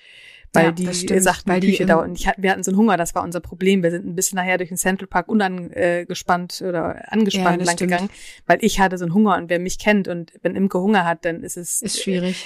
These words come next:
Speaker 1: „Du bist nicht du, wenn du Hunger hast“, sagt
Speaker 2: Ja.
Speaker 1: eine Werbung
Speaker 2: Und sie
Speaker 1: und
Speaker 2: ist
Speaker 1: meint mich.
Speaker 2: wirklich nicht sie selbst, wenn sie Hunger
Speaker 1: <laughs>
Speaker 2: hat. Naja, wie dem auch sei, wir sind dann, äh, mit dem riesen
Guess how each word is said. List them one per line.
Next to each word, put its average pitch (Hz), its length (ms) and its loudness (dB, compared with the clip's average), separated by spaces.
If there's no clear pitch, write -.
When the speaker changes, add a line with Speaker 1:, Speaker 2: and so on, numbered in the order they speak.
Speaker 1:
„Du 196 80 4
bist 226 220 4
nicht - 180 0
du, 254 120 8
wenn 175 120 2
du 180 100 2
Hunger 175 280 4
hast“, 160 260 -4
sagt 180 400 0
Speaker 2:
Ja. 190 40 -10
Speaker 1:
eine 180 160 -10
Werbung 190 260 4
Speaker 2:
Und 175 60 4
sie 214 120 4
Speaker 1:
und 190 60 0
Speaker 2:
ist 190 60 0
Speaker 1:
meint 180 200 -2
mich. 185 120 0
Speaker 2:
wirklich 220 340 0
nicht 170 180 0
sie 165 100 -2
selbst, 220 420 6
wenn 143 160 2
sie 143 120 0
Hunger 254 240 0
Speaker 1:
<laughs> - 20 -6
Speaker 2:
hat. - 120 -8
Naja, 214 300 2
wie 233 100 2
dem 247 160 0
auch 240 80 -2
sei, 190 320 -2
wir 196 100 -4
sind 226 220 -2
dann, 208 320 -2
äh, 185 640 -4
mit 233 260 -2
dem 202 220 -2
riesen 220 640 -2